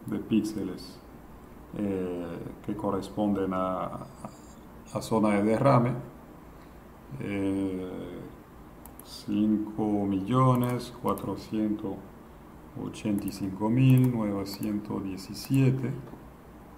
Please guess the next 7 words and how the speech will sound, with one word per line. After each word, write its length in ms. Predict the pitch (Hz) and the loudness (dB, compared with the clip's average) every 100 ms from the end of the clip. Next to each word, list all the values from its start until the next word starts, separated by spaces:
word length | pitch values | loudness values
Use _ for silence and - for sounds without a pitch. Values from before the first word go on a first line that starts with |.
| - - - - - - - - - - - - - - - | -18 -18 -18 -18 -18 -18 -18 -18 -18 -18 -20 -20 -20 -8 6
Y 180 | 127 | 8
aquí 320 | 113 107 113 113 | 8 4 0 2
tenemos 500 | 117 98 98 98 98 | 2 2 0 0 -4
entonces 560 | 90 - 95 95 110 | -8 -4 -4 -2 0
la 140 | 104 104 | 2 2
superficie 920 | 113 101 95 - 113 113 120 113 117 | -2 -2 -4 -2 -2 0 0 2 2
en 380 | 135 139 - | 0 -2 -8